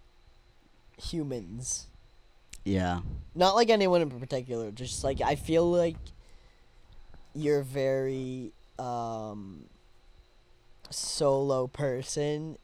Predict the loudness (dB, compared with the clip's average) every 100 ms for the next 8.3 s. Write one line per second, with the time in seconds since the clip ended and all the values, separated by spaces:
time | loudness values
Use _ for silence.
0 | -18 -6 0 2 2 2 0 -4 -12 -20
1 | -20 -20 -20 -20 -20 -20 -20 -20 -6 0
2 | 2 2 0 -4 -10 -20 -20 -20 _ -20
3 | -20 -10 0 2 2 2 2 0 -4 -14
4 | -20 _ _ -20 -20 -20 -20 -20 -20 _
5 | _ -20 -20 -20 -20 -20 -10 0 6 8
6 | 8 6 4 0 4 6 6 6 4 2
7 | 0 2 8 8 8 6 -6 -6 -6 -4
8 | -4 -6